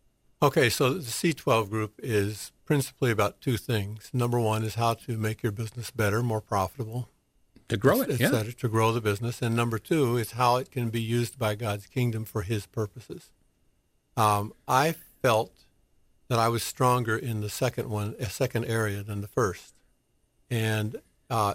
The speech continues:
Speaker 1: to go to this meeting and find really what I consider to be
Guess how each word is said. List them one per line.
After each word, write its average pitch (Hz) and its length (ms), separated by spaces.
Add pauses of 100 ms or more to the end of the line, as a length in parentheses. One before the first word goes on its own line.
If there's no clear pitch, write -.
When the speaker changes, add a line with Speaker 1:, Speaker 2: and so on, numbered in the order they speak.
(120)
Speaker 1:
to 127 120
go 127 260
to 139 60
this 131 200
meeting 120 420
and 110 220
find 123 520 (880)
really 120 260
what 107 180
I 113 120
consider 110 420
to 104 160
be 110 240